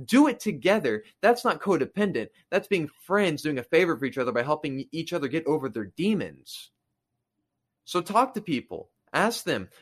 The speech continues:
"Do you think I have any bad habits, any bad vices? Do you think I could improve on so-and-so?" Be vocal. Figure it out. The longer you sit up here, the harder it is to actually realize what the truth is.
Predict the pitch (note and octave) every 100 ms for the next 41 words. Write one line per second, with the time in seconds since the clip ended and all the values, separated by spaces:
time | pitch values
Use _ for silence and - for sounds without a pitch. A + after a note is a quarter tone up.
0 | _ D#3+ G3 G#3+ G#3 G3 G3+ F#3 F3 F3+
1 | F3 F3 G#3 G#3 F#3+ E3 D#3+ F3 C#3+ F3
2 | G3 G#3 G#3 D3 E3+ E3 F3 F#3 F3+ E3
3 | C3+ B2+ F3+ F3 D3 C3 F3 G3 G3 G#3+
4 | G#3 - - _ G#3+ C4 A#3 D4 - A#3+
5 | - - _ - A3+ B3 A#3 G3 B3 G3+
6 | - _ F3 E3+ G3+ C4+ B3 G#3+ A3 A3+
7 | G#3 - A#3+ G#3+ E3 F#3 G#3+ G3 G3 F#3+
8 | G3 F3 F3 - E3+ F3 E3+ E3+ F3 A#3
9 | A3+ D#4 - C3+ F2+ C2+ -